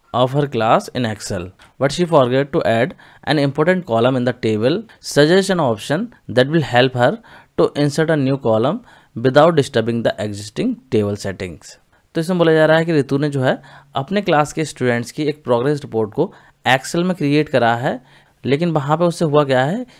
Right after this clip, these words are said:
एक इंपॉर्टेंट कॉलम जो है मिस हो गया है। अब जो है उसे एक नए कॉलम को इंसर्ट करना है अपने टेबल में,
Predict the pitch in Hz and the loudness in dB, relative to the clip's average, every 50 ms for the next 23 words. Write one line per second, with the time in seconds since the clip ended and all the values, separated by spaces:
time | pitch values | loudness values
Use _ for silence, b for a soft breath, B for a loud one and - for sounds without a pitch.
0 | b b b - 175 185 - 165 160 151 - 175 175 190 196 190 190 139 135 135 | b b b -6 -4 -2 -2 -2 -2 0 0 0 2 2 0 0 2 2 2 2
1 | 139 143 135 139 143 147 135 127 131 127 - 131 117 107 117 117 117 139 196 226 | 2 0 -2 -2 -2 -2 -2 -2 -2 -2 -2 -4 -2 0 -2 -2 -2 -4 -6 -8
2 | - _ _ - - _ - 135 160 175 175 190 196 208 202 - 165 - 170 170 | -12 _ _ -20 -14 _ 2 2 2 2 0 0 0 0 0 -2 -2 -2 -2 -2
3 | 165 156 139 135 135 131 131 131 135 135 131 139 131 127 135 - - - 117 117 | 0 0 0 0 2 2 2 2 2 0 0 -2 -2 -2 -4 -4 -2 -2 -2 0
4 | 117 117 117 113 123 123 - 117 104 104 104 104 107 120 156 214 | 0 -2 -2 -2 -4 -4 -2 -2 -2 0 -2 -2 -2 -4 -4 -6